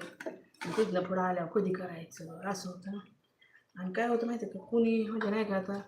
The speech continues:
ह्यांच्या घरात आजार हे पेशंट आपलं, त्यांना बघायला जायचं म्हटलं तरी जाता येतं. हो का,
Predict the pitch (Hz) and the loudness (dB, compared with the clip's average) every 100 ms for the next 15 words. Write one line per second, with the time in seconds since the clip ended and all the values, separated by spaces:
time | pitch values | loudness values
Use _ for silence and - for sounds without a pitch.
0 | - _ _ - _ - - 202 190 185 | -14 _ _ -20 _ -12 -8 -2 0 2
1 | 185 196 190 214 190 180 175 208 196 - | 2 0 2 2 2 0 -2 -2 -2 0
2 | 180 190 - 185 185 - - - _ - | -2 -2 -2 -4 -4 -8 -14 -18 _ -6
3 | 202 190 185 196 190 180 202 - 185 185 | -2 0 2 4 4 2 2 0 -2 -2
4 | 185 180 180 196 190 175 170 190 214 | -4 -2 -2 0 -2 -4 -2 0 2